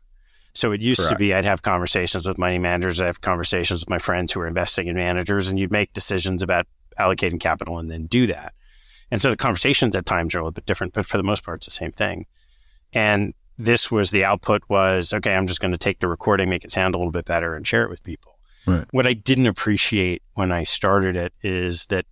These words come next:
Speaker 1: in the institutional investing world, there's a degree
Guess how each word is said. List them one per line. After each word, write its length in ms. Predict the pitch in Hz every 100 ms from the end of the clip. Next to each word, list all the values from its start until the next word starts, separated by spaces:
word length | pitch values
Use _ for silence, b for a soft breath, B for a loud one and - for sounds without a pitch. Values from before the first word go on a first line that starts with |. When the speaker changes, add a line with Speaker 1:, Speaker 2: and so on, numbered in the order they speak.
| -
Speaker 1:
in 100 | 104
the 100 | 98
institutional 600 | 95 - - 160 - 120
investing 460 | 92 87 - 90 87
world, 460 | 85 85 85 - _ b b b b b b
there's 260 | 127 127
a 80 | 127
degree 760 | 104 104 98 104 131 135 127 127